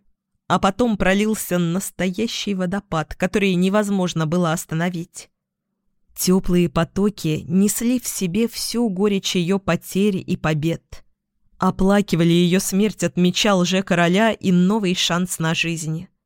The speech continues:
Рассказывали историю девушки, которая думала, что потеряла семью еще в детстве,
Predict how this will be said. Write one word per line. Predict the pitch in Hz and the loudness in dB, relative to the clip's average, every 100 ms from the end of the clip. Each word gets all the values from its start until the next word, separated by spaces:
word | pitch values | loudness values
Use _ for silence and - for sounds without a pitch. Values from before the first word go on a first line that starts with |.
| _ _ _ _ _ _ - | _ _ _ _ _ _ -4
Рассказывали | 165 220 - 311 254 233 226 | 0 0 0 0 2 2 2
историю | - - 262 214 190 | -2 -2 0 2 0
девушки, | 185 247 185 - - | -2 -4 -4 -6 -6
которая | 165 233 - 202 233 | -6 -6 -4 0 0
думала, | 196 262 254 202 | 0 -2 0 -2
что | 202 - 208 | -2 -4 -6
потеряла | - - 226 240 247 | -4 -4 -4 -2 -2
семью | 208 - 196 196 262 | -4 -2 -4 -2 -2
еще | 208 202 - 262 | -2 -2 -4 -4
в | 240 | -6
детстве, | 233 214 - - 165 175 | -4 -4 -6 -10 -8 -8